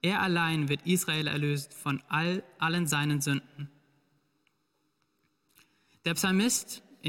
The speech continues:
von diesem Psalm befindet sich anfangs in einer sehr großen Unruhe,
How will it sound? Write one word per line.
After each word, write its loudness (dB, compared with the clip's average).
von 0
diesem 4
Psalm 0
befindet 4
sich 0
anfangs 4
in 4
einer 6
sehr 2
großen 2
Unruhe, 4